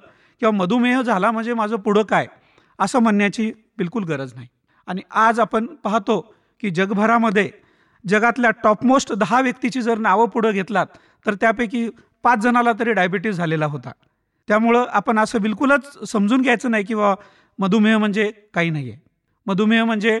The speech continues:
काहीतरी खूप असं आपल्यावर ओढवलंय अशातला भाग नाही. मधुमेहाचा प्रॉपर निदान,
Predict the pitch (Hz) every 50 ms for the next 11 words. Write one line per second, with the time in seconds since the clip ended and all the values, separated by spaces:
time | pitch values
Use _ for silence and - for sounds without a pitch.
0 | - - _ _ _ _ _ 208 208 190 254 220 208 220 220 - - - _ _
1 | _ - 294 311 - 247 226 - 262 226 226 226 - - _ _ - 180 185 -
2 | 226 214 214 214 208 208 214 208 208 - - 185 180 170 185 185 175 160 135 -
3 | - _ - 160 - 170 160 170 160 156 147 139 135 127 110 110 - _ _ _
4 | _ _ _ - 170 185 190 214 208 214 208 208 196 226 202 - 220 202 202 180
5 | - 226 220 226 220 - _ _ _ _ _ _ 185 190 196 190 220 214 220 226
6 | 240